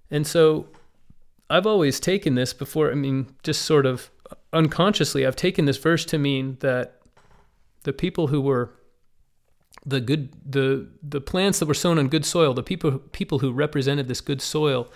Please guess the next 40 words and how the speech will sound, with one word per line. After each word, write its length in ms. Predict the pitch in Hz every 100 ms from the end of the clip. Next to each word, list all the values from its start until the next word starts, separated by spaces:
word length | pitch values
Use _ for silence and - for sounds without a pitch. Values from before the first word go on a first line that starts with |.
| - - -
would 140 | 143
be 100 | 139
powerful 480 | 131 - 165 165 151
missionaries, 600 | 139 147 147 120 120 117
and 100 | 123
they 80 | 131
would 160 | 135
convert 320 | - 123 135 -
thirty 380 | - 151 147
or 60 | 131
sixty 380 | - 147 - 131
or 80 | 123
a 60 |
hundred 380 | 117 156 143 120
people 360 | - 160 127 147
each. 380 | 165 - - - _ _ _ _ _ _ _ _ _ _ _ _ _ _
And 120 | - 151
now 200 | 185 220
I, 160 | 165 - _ _ _ _ -
as 160 | 147
I've 100 | 170
been 100 | 160
thinking 320 | 143 240 220
about 280 | 170 143 143
it 240 | 147 - -
this 240 | 147 196 -
week, 380 | 151 139 - -
I 80 | 143
recognize 840 | 143 147 160 143 135 135 135 - - - - - -
what 160 | 156
Jesus 380 | 151 185 180 165
is 100 | 135
saying 380 | - 190 214 143
is, 260 | 127 123 - _ _ _ _
let's 260 | 139 175 180
say 140 | -
somebody 320 | 202 233 233 175
smiles 500 | - 135 175 180 143
at 160 | 123
you 280 | 131 117 101